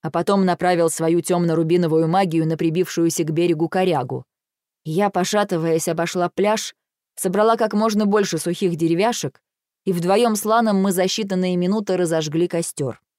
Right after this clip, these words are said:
Я съежилась у огня рядом с Ланом, почти голая, жутко дрожащая. «Ох, богиня, что это вообще было?»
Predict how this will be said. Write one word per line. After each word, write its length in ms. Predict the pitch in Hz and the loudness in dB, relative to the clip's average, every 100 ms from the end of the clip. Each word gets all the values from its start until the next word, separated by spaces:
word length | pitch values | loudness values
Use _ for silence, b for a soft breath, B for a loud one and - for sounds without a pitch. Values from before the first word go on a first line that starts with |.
| _ _ _ _ _ _ | _ _ _ _ _ _
Я 180 | 156 156 | -8 -6
съежилась 600 | 147 170 165 151 151 - | -4 -2 -2 0 -4 -2
у 80 | 160 | -2
огня 340 | 156 165 165 | -2 -2 -2
рядом 260 | 156 156 151 | -2 -2 -6
с 100 | - | -4
Ланом, 400 | 175 190 156 135 | -2 -2 -2 -4
почти 360 | 147 143 - 165 | -8 -10 -6 -2
голая, 480 | 170 139 135 135 - _ _ - | -2 -2 -4 -8 -12 _ _ -8
жутко 360 | 170 196 - | -2 -2 -2
дрожащая. 800 | 156 170 180 170 139 - 139 131 - _ _ _ _ _ | -4 -2 -2 -2 -4 -6 -6 -10 -14 _ _ _ _ _
«Ох, 260 | 180 175 160 | -2 -2 -2
богиня, 480 | 160 165 180 170 165 | -4 -2 0 0 -2
что 220 | - 196 | -4 -4
это 200 | 175 190 | -2 -2
вообще 460 | 165 170 - - 175 | -2 -4 -4 -4 -2
было?» 420 | 175 156 135 | 0 -2 -4